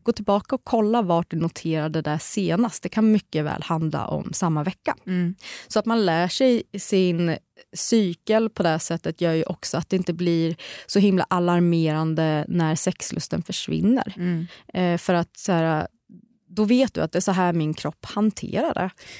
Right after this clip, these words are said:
Speaker 2: Ja, och det minskar ju också stressen kring det. För jag vet, jag känner många som kan bli ganska oroliga eller har blivit, alltså, ganska oroliga och stressade över varför händer det här?
Speaker 1: Mm.
Speaker 2: Varför är jag inte kåt? Jag är alltid kåt.
Speaker 1: Mm.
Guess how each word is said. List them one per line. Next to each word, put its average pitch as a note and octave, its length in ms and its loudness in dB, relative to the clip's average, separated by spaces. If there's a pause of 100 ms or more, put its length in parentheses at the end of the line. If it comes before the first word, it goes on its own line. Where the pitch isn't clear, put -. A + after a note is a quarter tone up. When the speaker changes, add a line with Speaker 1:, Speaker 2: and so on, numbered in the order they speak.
(180)
Speaker 2:
Ja, G#3+ 140 0
och G#3+ 100 2
det G3 60 2
minskar G#3 480 4
ju A#3+ 80 4
också G3+ 320 -2
stressen A3 680 0
kring F3 240 -4
det. F3 80 -2
För - 140 -2
jag G3+ 160 4
vet, F3+ 560 -2
jag G3+ 120 -4
känner F#3+ 260 0
många G3 260 0
som E3+ 180 -2
kan F3 160 -6
bli E3+ 160 -2
ganska F3 540 -2 (380)
oroliga G3+ 520 2
eller G3 120 4
har F#3+ 60 2
blivit, G#3+ 320 2 (220)
alltså, A#3+ 200 0
ganska G#3+ 260 0
oroliga E3+ 520 -2
och F3+ 60 -4
stressade A#3 560 0
över E3+ 340 0
varför F3+ 440 0
händer F#3 280 2
det B3 60 4
här? - 140 -2 (160)
Speaker 1:
Mm. F#3+ 240 2 (200)
Speaker 2:
Varför G3 500 2
är F3+ 200 2
jag F#3 180 4
inte F3 340 0
kåt? B3 260 2
Jag G#3 60 4
är C4+ 40 4
alltid - 180 -6
kåt. - 280 -6
Speaker 1:
Mm. G3+ 280 4